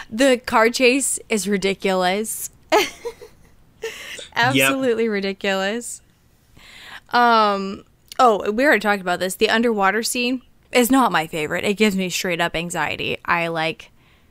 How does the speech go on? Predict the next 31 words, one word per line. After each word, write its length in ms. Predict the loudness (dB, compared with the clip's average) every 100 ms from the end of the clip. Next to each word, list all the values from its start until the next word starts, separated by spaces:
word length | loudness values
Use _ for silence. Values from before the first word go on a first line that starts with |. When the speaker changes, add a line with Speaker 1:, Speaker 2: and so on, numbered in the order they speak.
| _ _ -4
Speaker 1:
I 100 | -2
can't 360 | 0 2 2 2
handle 500 | 2 2 2 0 0
underwater 560 | -2 -2 -2 -2 -2 -2
swimming 400 | -6 -8 -6 -6
scenes 480 | -6 -6 -4 -6 -6
because, 340 | -6 -4 -4
like, 380 | -2 -4 -6 -20 _ _ _ _ _ _ _ _
I 100 | -4
just 220 | -4 -4 -8
imagine 340 | -8 -8 -8
myself 380 | -8 -8 -10 -10
dying. 460 | -8 -6 -6 -6 -8 _ -12
Speaker 2:
Yeah. 240 | -2 0 0
Speaker 1:
and 80 |
drowning. 460 | -2 -8 -8 -8 -6
Speaker 2:
The, 300 | 2 4 4
the 100 | 4
one 180 | 4 6
that 80 | 4
I 40 | 4
thought 160 | 4
you 60 | 4
were 80 | 2
talking 300 | 2 2 2
about 140 | 2
was 120 | 2
whenever 260 | 2 4 2
he 180 | 0 0
chases 680 | 0 2 4 4 6 4 4
down 680 | 2 4 4 4 2 -4